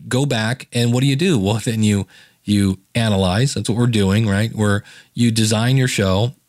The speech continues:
you, uh, develop it, you implement it, and then you evaluate it again. It's just the same process over and over and over. And so I thought I would also share some tools that I started using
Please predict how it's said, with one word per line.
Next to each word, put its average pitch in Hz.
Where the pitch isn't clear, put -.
you, 110
uh, 101
develop 113
it, 139
you 120
implement 120
it, 127
and 117
then 123
you 127
evaluate 123
it 139
again. 135
It's 95
just -
the 107
same 143
process 113
over 131
and 113
over 107
and 107
over. 98
And 165
so 208
I 185
thought 233
I 254
would 226
also 190
share 160
some 170
tools 175
that 139
I 131
started 175
using 127